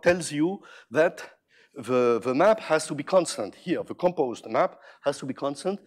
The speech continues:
so this means that it has to be contained in one fiber, or it is contained in W. So this is a kind of a version, orbifold version, actually, of Lang's conjecture. So you have this. And now, f-,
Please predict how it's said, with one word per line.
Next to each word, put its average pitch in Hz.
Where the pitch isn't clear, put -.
so 165
this 165
means 180
that 160
it 123
has 156
to 143
be 120
contained 120
in 113
one 107
fiber, 90
or 180
it -
is 135
contained 117
in 104
W. 92
So 123
this 139
is 160
a 113
kind 127
of 95
a 101
version, 117
orbifold 139
version, 113
actually, 107
of 90
Lang's 87
conjecture. -
So 160
you 165
have 123
this. -
And 110
now, 127
f-, -